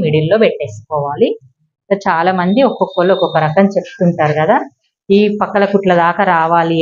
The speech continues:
అని అంటారు కదా. అట్లా చెప్పడం అందరికీ ఒకలాగా ఉండదండి. ఎందుకంటే బాడీ సైజ్ పెద్ద ఉండి, వీపు దగ్గర, నడుము దగ్గర కొంచెం లావు ఉన్న వాళ్ళకి అలా ఉంటే సెట్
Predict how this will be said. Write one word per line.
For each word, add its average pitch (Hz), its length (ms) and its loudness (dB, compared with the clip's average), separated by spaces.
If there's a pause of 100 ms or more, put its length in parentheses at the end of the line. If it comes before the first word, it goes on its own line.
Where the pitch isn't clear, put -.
అని 151 140 2
అంటారు 151 340 0
కదా. 190 180 2 (480)
అట్లా 202 180 0 (100)
చెప్పడం 240 360 0 (100)
అందరికీ 220 440 2 (100)
ఒకలాగా 175 500 0
ఉండదండి. 160 560 0 (440)
ఎందుకంటే 208 460 2 (180)
బాడీ 170 240 0 (100)
సైజ్ 170 280 2
పెద్ద 151 200 2 (140)
ఉండి, 160 200 -2 (120)
వీపు 190 300 0
దగ్గర, 160 260 2 (180)
నడుము 170 340 2
దగ్గర 165 200 0 (120)
కొంచెం 156 320 -4
లావు 156 260 0
ఉన్న 165 100 -8 (100)
వాళ్ళకి 147 360 -10
అలా 175 140 0 (100)
ఉంటే 147 240 -2
సెట్ 165 240 -6